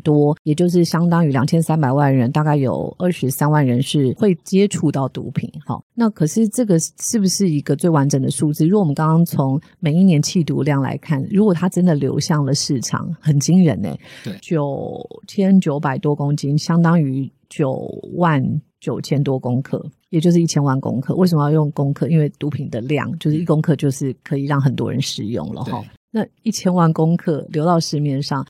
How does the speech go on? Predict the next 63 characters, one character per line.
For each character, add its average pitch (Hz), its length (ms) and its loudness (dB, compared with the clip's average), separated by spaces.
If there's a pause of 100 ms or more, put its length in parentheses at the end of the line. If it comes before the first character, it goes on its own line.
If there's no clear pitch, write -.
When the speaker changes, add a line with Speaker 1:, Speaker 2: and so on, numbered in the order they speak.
(120)
Speaker 1:
这 247 140 -2
个 175 100 2
都 170 160 -2
是 180 120 0
还 143 160 0
是 156 120 -4
被 156 200 -4
弃 139 340 -4
到 123 180 -6
的， 123 120 -8
也 139 40 -4
就 160 140 -2
没 156 120 2
有 135 80 -2
流 135 200 -8
向 135 220 -6
市 - 240 -8
面 - 260 -6
的。 - 260 -14
可 - 80 -4
是 220 300 -2
如 196 140 -4
果 202 120 4
从 143 280 0
毒 160 120 -2
品 165 160 0
的 135 80 2
盛 151 200 -2
行 135 200 -4
率， 143 120 -2
二 202 160 2
十 156 80 4
三 156 260 0
万 151 180 4 (120)
人， - 300 -8 (100)
我 185 120 0
不 202 120 -2
知 - 60 -4
道 214 100 2
大 196 120 -2
家 196 80 2
觉 151 160 2
得 143 80 0
这 170 80 0
个 165 120 4
数 170 180 0
字 147 180 0
精 143 220 -2
不 143 80 2
精 135 240 0
准， 135 180 0
因 214 120 6
为 220 80 4
我 143 100 2
们 131 100 4
采 143 160 0
访 143 160 0
到 151 160 0
的 147 80 2
很 135 140 4
多 139 100 0
调 139 200 2
查 135 360 -4